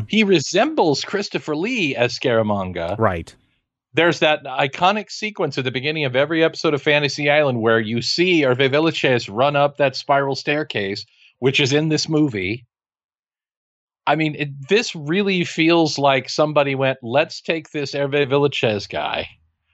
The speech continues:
Speaker 1: put him in here, and make something like the thing that people know him from."
Speaker 2: Right. No, I totally agree with you on that. Uh,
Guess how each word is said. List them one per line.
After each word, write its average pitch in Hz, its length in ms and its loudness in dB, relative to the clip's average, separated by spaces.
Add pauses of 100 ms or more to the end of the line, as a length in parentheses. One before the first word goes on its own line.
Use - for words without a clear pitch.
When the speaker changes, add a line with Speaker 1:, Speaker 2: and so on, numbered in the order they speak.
(340)
Speaker 1:
put 196 220 0
him 196 260 0
in 156 200 -2
here, 127 440 2 (320)
and 131 300 2 (260)
make 127 460 -2
something 156 520 -2
like 113 400 -2
the 135 100 -2
thing 127 340 -4
that 120 160 -2
people 117 360 -2
know 110 240 4
him 110 300 0
from." 104 640 0 (520)
Speaker 2:
Right. 101 380 -2 (380)
No, 120 240 2
I 143 80 4
totally 143 320 4
agree 110 220 0
with 87 140 -6
you 87 120 -8
on 73 80 -12
that. - 200 -18 (140)
Uh, 104 260 -2